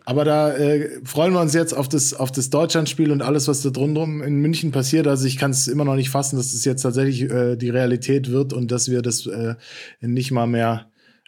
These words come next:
äh, sechs Tagen da erleben werden, das ist, äh, schon ziemlich krass und ich freue mich auf alles, was da in der Stadt los sein wird. Ähm,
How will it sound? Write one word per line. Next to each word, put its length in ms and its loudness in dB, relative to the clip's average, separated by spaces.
äh, 140 -2
sechs 280 -2
Tagen 340 0
da 140 2
erleben 420 0
werden, 260 0
das 200 -2
ist, 280 -6
äh, 160 -6
schon 220 -4
ziemlich 340 -2
krass 300 -2
und 240 -4
ich 160 -8
freue 160 -2
mich 160 0
auf 100 -2
alles, 260 -4
was 140 -4
da 100 0
in 60 0
der 80 0
Stadt 260 -2
los 200 0
sein 240 -2
wird. 260 0
Ähm, 340 -6